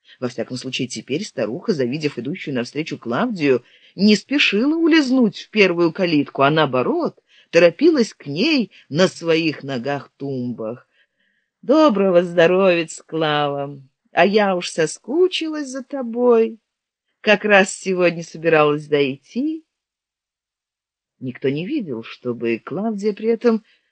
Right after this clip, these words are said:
тоже расцветала улыбкой, но и не замечали, чтобы она протестовала против таких словоизлияний.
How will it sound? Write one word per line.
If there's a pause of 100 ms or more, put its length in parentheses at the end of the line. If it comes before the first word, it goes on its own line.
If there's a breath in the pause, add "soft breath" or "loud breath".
(120)
тоже
расцветала
улыбкой, (480)
но
и
не
замечали,
чтобы
она
протестовала
против
таких (280)
словоизлияний.